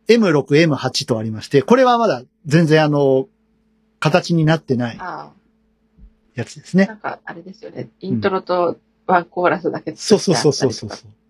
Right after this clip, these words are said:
Speaker 2: なんかそういう感じですよね。
Speaker 1: 頑張ればできそうですからね、これもね。
Speaker 2: うん。
Speaker 1: もう、素材はあるので。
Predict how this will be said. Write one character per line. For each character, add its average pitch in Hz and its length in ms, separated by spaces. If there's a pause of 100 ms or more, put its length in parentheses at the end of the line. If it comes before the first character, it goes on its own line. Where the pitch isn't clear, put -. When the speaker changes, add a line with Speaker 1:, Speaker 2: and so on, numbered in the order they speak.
(120)
Speaker 2:
な - 100
ん - 20
か 107 60
そ 160 140
う 160 220
い 151 60
う 156 60
感 147 180
じ 147 60
で - 60
す - 60
よ - 80
ね。 254 100
Speaker 1:
頑 285 160
張 480 100
れ 440 80
ば 135 100
で 127 140
き - 100
そ 220 160
う 113 60
で 117 80
す - 120
か 120 100
ら 110 100
ね、 170 200
こ - 120
れ 107 60
も 107 120
ね。 160 180 (500)
Speaker 2:
う 165 40
ん。 143 40
Speaker 1:
も 113 160
う、 - 0 (440)
素 - 180
材 190 180
は 185 120
あ 175 40
る 127 100
の 98 140
で。 - 180